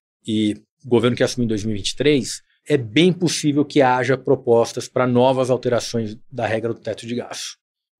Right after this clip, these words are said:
O importante é que isso seja feito com disciplina fiscal. Quer dizer, de alguma forma que mantenha a expectativa e mantenha ações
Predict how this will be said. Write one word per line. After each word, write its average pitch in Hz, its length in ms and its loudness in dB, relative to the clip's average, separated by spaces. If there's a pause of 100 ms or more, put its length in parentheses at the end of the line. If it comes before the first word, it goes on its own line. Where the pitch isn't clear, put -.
O 143 120 6
importante 165 680 4
é 180 40 2
que 185 160 -8
isso - 140 -6
seja 170 220 2
feito 151 520 0 (100)
com 143 240 0
disciplina 147 440 -4
fiscal. 151 480 -4 (420)
Quer 127 80 2
dizer, 117 220 2
de 123 160 -2
alguma 131 320 4
forma 135 640 2 (320)
que 131 140 0
mantenha 147 800 2 (500)
a 123 320 0 (140)
expectativa 139 920 0
e 147 40 2
mantenha 135 440 0
ações 123 640 -4